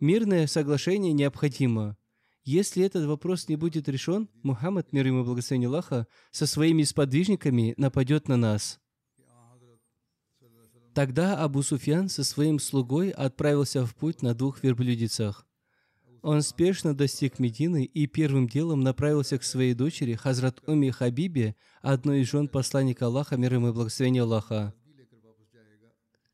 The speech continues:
Абу Суфьян хотел сесть на ложе посланника Аллаха, мир ему и благословение Аллаха, но Хазрат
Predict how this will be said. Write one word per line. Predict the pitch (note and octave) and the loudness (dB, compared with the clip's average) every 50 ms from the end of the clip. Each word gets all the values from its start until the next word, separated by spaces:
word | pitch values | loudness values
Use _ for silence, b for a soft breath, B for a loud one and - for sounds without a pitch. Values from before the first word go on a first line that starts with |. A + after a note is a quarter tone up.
| _ _ _ _ | _ _ _ _
Абу | - C3 C3 D3+ G#3 | -2 0 0 0 0
Суфьян | G#3 - G3+ F3 - F#3+ G3 F#3 | 0 -2 -4 0 0 0 0 2
хотел | - F3+ E3 - F#3+ F3 E3 | 0 -2 -2 0 0 0 0
сесть | C#3+ - G3 G3+ F3+ - | 0 0 0 0 0 0
на | E3+ D3+ | 0 2
ложе | D3+ E3 D#3 C#3 D3 | 2 2 2 0 0
посланника | - D3 C3 - - C#3+ C#3 C3+ - - | -2 -2 -2 0 0 0 0 0 0 0
Аллаха, | A#2+ B2+ C#3+ D3+ - C#3+ | 0 0 0 0 0 0
мир | C3 C3 B2+ | 0 2 2
ему | B2+ B2+ | 2 0
и | B2+ | 0
благословение | A#2 B2 A#2+ A#2+ - - A#2+ A#2+ A#2 | 0 -2 -2 -2 -2 0 0 0 0
Аллаха, | A#2+ C#3+ E3 - - A2+ G#2+ G#2+ b b b b b b b b | 0 -2 -2 -2 -2 -2 -2 -4 b b b b b b b b
но | C#3 C#3+ C#3+ | -2 -2 0
Хазрат | C3+ C3 D3+ C#3+ - - D3+ E3 D#3 - - | 0 0 -2 0 0 0 2 0 0 0 -4